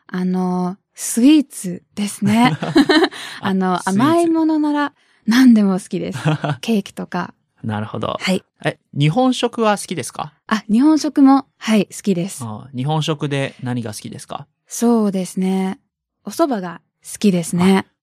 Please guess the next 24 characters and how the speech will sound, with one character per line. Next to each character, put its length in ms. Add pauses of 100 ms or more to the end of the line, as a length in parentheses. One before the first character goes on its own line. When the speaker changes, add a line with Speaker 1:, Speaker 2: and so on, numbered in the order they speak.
Speaker 2:
お 100
蕎 200
麦 140
が 100
好 60
き 120
で 60
す 100
か？ 300
Speaker 1:
は 260
い。 120
Speaker 2:
な 60
る 80
ほ 140
ど。 100
わ 160 (240)
か 120
り 100
ま 100
し 100
た。 340 (420)
じ 100
ゃ 260
あ、 40